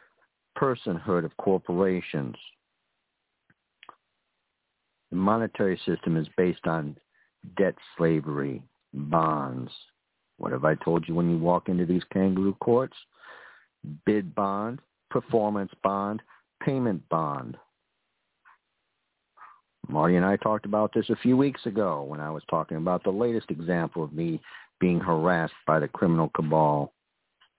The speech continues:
The clerk masquerading as judges was kept asking people, "What's your Social Security number?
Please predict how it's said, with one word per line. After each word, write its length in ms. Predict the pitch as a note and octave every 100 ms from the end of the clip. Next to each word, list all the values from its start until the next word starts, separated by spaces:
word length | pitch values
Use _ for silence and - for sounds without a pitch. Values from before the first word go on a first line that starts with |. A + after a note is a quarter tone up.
| _ _ _ _ _ _ _ _ - - _ _ _ _ _ _ -
The 80 |
clerk 340 | - - G2 -
masquerading 640 | F#2 F#2 - F#2+ F2 F2
as 80 | E2 D2+ -
judges 360 | G2 F2 D#2
was 140 | E2+ D#2 -
kept 220 | E2 D#2 F#2+
asking 400 | A2+ - G#2 F2+
people, 400 | E2+ - D2 - - - -
"What's 280 | C#3+ D#3 -
your 100 | C#3 -
Social 320 | A2+ - G2 -
Security 540 | - - B2 B2 G2
number? 640 | F2 D#2+ D2+ C#2+ C#2+ C#2